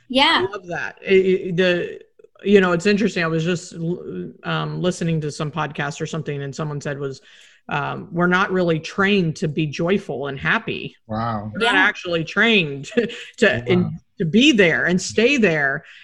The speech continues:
Speaker 2: And,
Speaker 1: Yeah.
Speaker 2: you know, we're, we're, it's almost like our, our egoic self is conditioned to shut that down, shut that down because it's gonna mean
Speaker 1: Yeah.
Speaker 2: something about us, you know?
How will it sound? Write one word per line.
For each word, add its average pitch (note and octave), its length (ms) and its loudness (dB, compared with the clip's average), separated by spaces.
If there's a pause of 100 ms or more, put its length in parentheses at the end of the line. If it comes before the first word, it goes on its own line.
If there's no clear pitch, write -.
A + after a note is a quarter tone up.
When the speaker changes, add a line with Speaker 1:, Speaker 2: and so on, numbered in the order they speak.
Speaker 2:
And, E3+ 340 2
Speaker 1:
Yeah. B3 240 0
Speaker 2:
you F3 80 -4
know, E3 140 -12
we're, E3+ 340 -6
we're, E3+ 380 0 (160)
it's E3 160 -4
almost F3 280 0
like E3+ 200 0
our, E3+ 440 0
our F3 180 0
egoic G3 520 4
self A#3 300 2
is F#3 120 4
conditioned F3 600 2
to E3 160 2
shut G3+ 300 -2
that D#3+ 180 -2
down, E3+ 340 2
shut F3 280 -4
that E3 180 -2
down F#3 280 0
because E3 200 -2
it's D#3+ 140 -4
gonna D#3+ 160 -2
mean F3 180 2
Speaker 1:
Yeah. G3 80 4
Speaker 2:
something - 420 -12
about C3 240 -6
us, B2 200 -10
you D3+ 100 -8
know? D3 200 -6